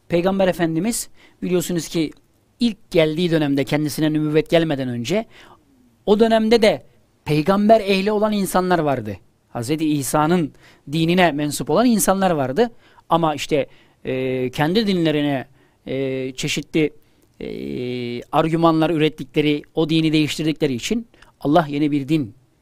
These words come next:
getirdi. İslam'la insanları şereflendirdi. Cinlerde de muhtemelen belki de daha önce cin-, baş-, başka bir din vardı. Yeniden bir din getirdi. Peki yeni din ne? Ne olabilir?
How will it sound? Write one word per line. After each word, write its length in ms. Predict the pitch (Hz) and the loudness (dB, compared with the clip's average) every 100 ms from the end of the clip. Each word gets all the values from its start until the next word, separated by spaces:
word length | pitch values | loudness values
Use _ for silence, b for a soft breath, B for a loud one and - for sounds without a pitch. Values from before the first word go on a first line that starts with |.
| _ _ | _ _
getirdi. 460 | 113 113 110 139 233 | -12 -10 -8 -6 -6
İslam'la 440 | - - 226 170 139 | -6 -2 0 2 0
insanları 480 | 131 127 120 113 | -4 -6 -6 -6
şereflendirdi. 720 | 123 113 107 113 107 123 151 247 B B B B - | -8 -8 -8 -10 -8 -8 -6 -8 B B B B -4
Cinlerde 480 | 190 220 220 196 175 | 0 4 2 2 0
de 60 | |
muhtemelen 560 | 196 190 190 170 208 269 _ b - | 0 0 0 2 0 -2 _ b -2
belki 240 | 160 151 | -2 0
de 100 | 180 | 0
daha 180 | 175 175 | 2 2
önce 240 | 165 156 196 | 0 0 -2
cin-, 200 | 196 - 143 | -4 -8 -10
baş-, 260 | 156 156 - | -4 -4 -4
başka 340 | 143 156 - | -4 -4 -2
bir 100 | 160 | -2
din 240 | 135 139 123 | -2 -2 -2
vardı. 320 | 123 135 226 - b b b - | -4 0 0 -2 b b b -6
Yeniden 480 | 170 226 190 170 156 | 0 2 2 2 2
bir 280 | 160 135 143 | 0 -2 -2
din 360 | 175 143 107 | 0 0 -6
getirdi. 460 | 117 120 110 104 98 b b | -10 -8 -10 -10 -14 b b
Peki 200 | 214 214 | -4 -2
yeni 340 | 185 208 214 180 | 2 2 2 2
din 240 | 254 233 | 4 6
ne? 260 | 233 202 135 - - _ _ - | 6 6 0 -8 -20 _ _ -4
Ne 140 | 226 | -2
olabilir? 600 | 254 202 160 135 127 - | 2 4 4 0 -6 -10